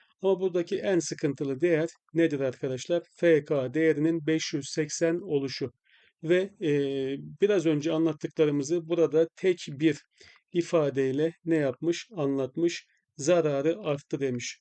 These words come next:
Zararı artmış olması arkadaşlar bu ifade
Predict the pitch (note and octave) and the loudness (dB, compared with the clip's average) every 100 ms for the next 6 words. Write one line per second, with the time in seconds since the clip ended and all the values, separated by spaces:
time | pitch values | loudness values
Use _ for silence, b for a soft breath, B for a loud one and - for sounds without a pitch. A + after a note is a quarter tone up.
0 | _ C#3 F#3 G3 E3+ D3+ E3+ E3 - D#3+ | _ -4 -2 0 0 0 0 0 0 -4
1 | - A3+ F3 F3 D#3+ C#3+ D3+ E3 G3+ D3+ | -4 -4 0 0 0 -2 -4 -4 -2 -4
2 | D3+ C#3+ C3+ D3 C#3+ F3 F3 D3+ D3+ C3+ | -2 -6 -6 -6 -8 -4 -4 -2 -2 -2
3 | E3 | -4